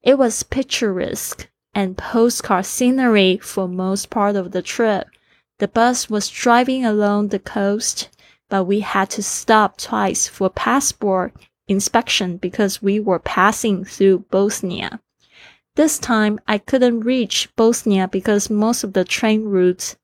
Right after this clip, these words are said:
were not operating in winter. I had to give up the idea of visiting Bosnia, Serbia, and Bulgaria.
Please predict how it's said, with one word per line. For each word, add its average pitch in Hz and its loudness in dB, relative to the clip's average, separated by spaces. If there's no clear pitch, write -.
were 196 0
not 190 0
operating 185 -2
in 175 -6
winter. 196 -2
I 208 0
had 214 0
to 190 -10
give 214 0
up 220 2
the 185 0
idea 196 2
of 185 -2
visiting 208 0
Bosnia, 214 0
Serbia, 208 0
and 180 -4
Bulgaria. 180 -2